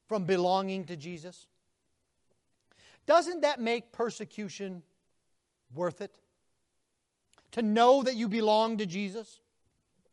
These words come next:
Finally, are you ready to be a witness for Jesus? Look at verse one of chapter sixteen. "I have said all these things to you to keep you from falling away."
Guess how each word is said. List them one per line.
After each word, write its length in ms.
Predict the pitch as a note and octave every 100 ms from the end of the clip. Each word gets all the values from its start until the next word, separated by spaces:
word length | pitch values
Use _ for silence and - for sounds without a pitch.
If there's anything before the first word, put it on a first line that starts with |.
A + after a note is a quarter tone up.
| _ _ _ _ _ _ _ _ _ _ _ _ _
Finally, 380 | C4 C#4 C4
are 160 | C4 C4
you 240 | B3+ D4 A3+
ready 540 | F3+ B3+ C4 D4 C4+ _ _ _ _ _ _ _ _
to 100 | G#3
be 140 | A3+
a 80 | G#3+
witness 720 | D#3 F3 C#4 C4 D4 - -
for 140 | G#3 A#3+
Jesus? 560 | G3+ C4 A3+ B3+ - _ _ _ _ _ _ _ -
Look 200 | D#4 F#4+
at 120 | D4
verse 400 | D#3+ B3 B3 -
one 340 | F#3+ G3+ F3+
of 80 | D#3
chapter 380 | - E3+ C#3+ D3
sixteen. 580 | - D3 - B2+ A2+ G2+ _ _
"I 140 | G#3
have 140 | G#3 F3
said 280 | - B3 A#3
all 400 | A3+ C4 D#4+ E4
these 320 | C#4 C#4+ A#3
things 340 | - B3 A#3 -
to 100 | G#3+
you 360 | E3+ D#3 C#3+ _ _ _
to 100 | D#3
keep 420 | - B3+ C4+ -
you 320 | D#3 C#3+ C#3+ _ _
from 220 | F3 D#3
falling 720 | - F#3+ F3 D3+ C3+ C3 C#3
away." 440 | - B2 A2+ G2+